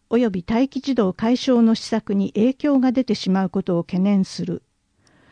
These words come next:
市は実施をどのように考えているのか。市。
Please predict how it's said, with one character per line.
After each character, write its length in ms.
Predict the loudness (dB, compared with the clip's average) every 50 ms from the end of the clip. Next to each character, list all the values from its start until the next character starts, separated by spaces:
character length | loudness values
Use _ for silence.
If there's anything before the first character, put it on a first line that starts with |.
| _ _ _ _ _ _
市 240 | -8 -4 0 2 4
は 160 | 4 4 4
実 160 | 2 0 0
施 260 | 0 0 0 2 4 4
を 100 | 4 4
ど 120 | 6 6
の 160 | 6 6 6
よ 160 | 6 4 4
う 40 | 2
に 100 | 2 0
考 280 | 0 0 2 2 4 4
え 100 | 2 0
て 120 | 0 -2 -4
い 60 | -2
る 100 | 0 0
の 120 | -2 -2
か。 160 | -4 -8 -16 _ _ _ _ _ _ _ _ _ _ _ _ _ _ _ _ _ _ _ _ _ _
市。 380 | -12 -8 -6 -4 -4 -6 -8